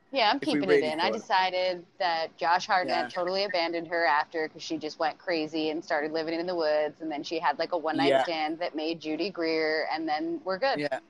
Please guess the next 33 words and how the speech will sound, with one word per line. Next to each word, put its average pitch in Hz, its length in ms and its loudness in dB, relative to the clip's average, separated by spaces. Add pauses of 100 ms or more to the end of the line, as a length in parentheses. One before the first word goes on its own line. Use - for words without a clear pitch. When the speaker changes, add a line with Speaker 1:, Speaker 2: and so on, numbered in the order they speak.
Speaker 1:
We're 190 100 0
in. 220 220 0 (340)
Speaker 2:
Yeah. 151 240 -2 (920)
Yeah, 196 100 4
'cause 190 160 -6
Judy 233 260 -4
Greer 202 240 4
would 175 120 0
have 170 80 -6
been 170 140 -2
around 151 220 2
the 147 60 -10
same 147 300 0
age, 123 300 -2
so - 180 -6
maybe, 143 720 -6 (120)
like, 123 420 -2 (140)
yeah, 147 280 2 (120)
I, 139 100 0 (120)
I, 165 140 0 (440)
w-, 202 140 -6 (120)
it 226 180 8
works, 180 380 8
all 143 60 -2
right, 147 200 -2
guys, 151 300 -2
get 175 140 -2
over 143 300 -4
it. 107 100 -12 (180)
<laughs> 233 680 2
Speaker 1:
Yep, 240 180 0
it's 247 180 0
in. 185 200 2